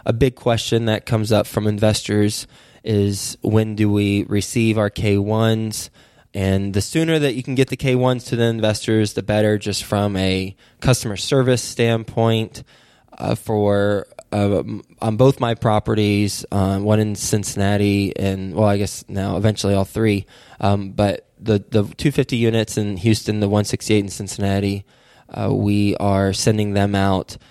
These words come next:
the first week of March or the last week of February, which gives them about a month and a half to, um, to, to do their personal taxes. And then with the, from a, from a marketing standpoint, I,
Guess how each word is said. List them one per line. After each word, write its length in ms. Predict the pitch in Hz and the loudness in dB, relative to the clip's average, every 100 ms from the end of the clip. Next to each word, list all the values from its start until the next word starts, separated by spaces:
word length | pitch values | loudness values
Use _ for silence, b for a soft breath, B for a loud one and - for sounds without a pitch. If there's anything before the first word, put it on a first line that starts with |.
| b b | b b
the 280 | 107 98 95 | 0 0 0
first 440 | - 123 117 - | 0 2 2 0
week 200 | 107 107 | -2 0
of 120 | 95 | -2
March 400 | 104 101 107 - | 0 0 0 -2
or 240 | - 98 98 | -2 0 0
the 80 | 98 | 0
last 300 | 95 92 101 | -2 -2 -4
week 140 | 98 | -4
of 80 | 95 | -4
February, 540 | - 104 104 98 98 | -2 -2 0 2 2
which 240 | 98 98 - | 0 -4 -2
gives 220 | 101 98 | -2 0
them 200 | 98 95 | -2 0
about 280 | 92 92 - b b - | -2 -2 -8 b b -4
a 80 | |
month 280 | 113 113 - | 0 0 0
and 80 | 107 | 0
a 60 | 98 | 0
half 480 | 101 101 110 - b b b _ | 0 -2 -2 -8 b b b _
to, 520 | - 101 98 95 101 - _ - | -4 0 0 0 -4 -10 _ -8
um, 420 | 92 95 98 87 | -4 -4 -6 -6
to, 180 | - 107 | 0 0
to 240 | - 104 | 0 -6
do 200 | 95 101 | 0 0
their 260 | 101 95 95 | 2 0 0
personal 420 | - 101 - 92 | -2 -2 -2 -2
taxes. 720 | 101 95 - - 98 95 - b b b b | 0 -2 -2 0 0 0 -6 b b b b
And 540 | - 113 107 107 107 104 - - | -4 0 2 0 -2 -6 -10 -4
then 460 | 120 120 120 120 | 0 2 0 -4
with 440 | - 127 127 - - | 0 4 4 0 -2
the, 520 | 117 110 107 107 - _ - - | 0 2 2 0 -4 _ -20 -8
from 240 | - 127 | -4 0
a, 180 | 113 107 | 2 2
from 160 | - 117 | 0 -2
a 80 | 113 | 0
marketing 460 | 151 175 156 131 | 2 2 0 -2
standpoint, 580 | - 123 117 113 117 110 | 0 0 0 2 0 2
I, 300 | 107 104 | 2 0